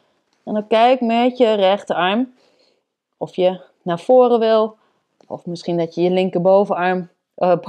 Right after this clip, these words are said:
bovenbeen wil vastpakken. Ik hou hem voor nu eventjes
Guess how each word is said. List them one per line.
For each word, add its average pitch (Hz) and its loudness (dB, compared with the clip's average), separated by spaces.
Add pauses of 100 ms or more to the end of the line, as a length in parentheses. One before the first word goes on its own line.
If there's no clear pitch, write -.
bovenbeen 170 0
wil 165 0
vastpakken. 156 -10 (840)
Ik - -6
hou 180 -2
hem 185 -2
voor 190 -6
nu 175 -4
eventjes 175 -4